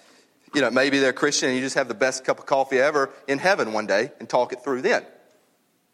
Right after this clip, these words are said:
Or maybe here on earth. But pray, like, "God, help me pray for them." So we're gonna close now, and we're gonna offer everybody an opportunity first to take communion.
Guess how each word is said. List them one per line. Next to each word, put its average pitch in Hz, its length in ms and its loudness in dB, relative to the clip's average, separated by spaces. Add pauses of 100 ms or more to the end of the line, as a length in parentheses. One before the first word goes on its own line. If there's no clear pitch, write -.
(540)
Or 131 120 0
maybe 120 200 0
here 107 160 -4
on 101 140 -4
earth. 80 400 -6 (640)
But 135 120 -8
pray, 151 200 0
like, - 300 -4
"God, 147 160 0
help 185 120 0
me 120 100 -8
pray 92 200 -10
for - 140 -18
them." - 180 -20 (1160)
So 160 200 0
we're 170 120 2
gonna 208 180 2
close 196 440 0
now, 139 380 0 (880)
and 123 100 -2
we're 139 60 0
gonna 139 140 2
offer 135 500 2
everybody 127 640 2 (100)
an 110 120 0
opportunity 113 680 -2 (880)
first - 640 -2 (280)
to - 100 -2
take 143 300 -2
communion. 131 580 -2